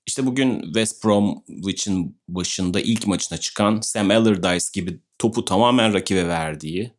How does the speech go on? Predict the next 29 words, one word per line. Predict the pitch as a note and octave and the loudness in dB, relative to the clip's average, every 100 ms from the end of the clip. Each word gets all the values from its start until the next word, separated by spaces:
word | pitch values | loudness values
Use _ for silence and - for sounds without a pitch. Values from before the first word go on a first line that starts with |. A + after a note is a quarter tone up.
| _ _ - | _ _ -10
işte | - - | -8 -8
tamamen | - G2 A#2 C3+ A2+ | -2 0 2 2 2
defansif | A2 - G#2 - A#2 - | 0 2 0 0 -8 -2
bir | G#2+ | 2
anlayışla | G#2 G2+ G2+ G2 - G#2 G#2 - _ G#2 | 4 4 2 0 0 0 0 -10 _ -2
Leeds | G2+ - | -2 -2
United | A2 G2+ G2+ | -2 -2 -4
bundan | G#2+ G#2+ A2 | 0 2 0
çok | A2 D3+ C3+ | -2 -4 0
daha | A2+ A2 | -2 -2
fazlasını | - G2+ G2+ - G#2+ G#2+ - - | 0 0 0 -2 -2 -2 -6 -10
kazanabilir | - G#2 G#2+ A2 A#2 A#2+ B2 | 0 2 4 4 4 4 2
mi? | G#2 C3+ E3 _ | 4 2 0 _
Hiç | B2 F#3 - | -8 -6 -6
zannetmiyorum. | F3 D#3+ E3 - G2 F2 - _ _ - | -2 2 2 2 -2 -2 -8 _ _ 0
Ama | C3+ C#3+ - - - | 2 2 0 -8 -2
en | D3 | 0
azından | C3 G#2+ B2 C3 - | 0 0 -2 -2 -2
uzun | A2+ C3+ C3 | -2 0 2
vadede | G2+ E2+ F#2 A#2 - _ - | 2 0 -4 -6 -8 _ -4
dediğin | G#2+ A2 | 0 0
gibi | F#2 - | 0 -2
önce | A2 B2 C3 | 0 0 -2
kalıcı | B2+ A#2 G#2 G#2 | 0 0 2 0
olarak, | F2 F2+ A#2+ - _ | -2 -4 -8 -12 _
sonra | - - B2 B2 - _ _ | -10 -4 -2 0 -4 _ _
haliyle | - G#2+ G#2 A2 A2+ G#2+ F#2 F#2+ | -2 0 2 2 4 2 -2 -8
bütçeleri | - - G2+ G2 | -6 -2 0 2
arttıkça | F#2+ F#2 - A2 - G#2+ | 0 -2 -8 -8 -4 -4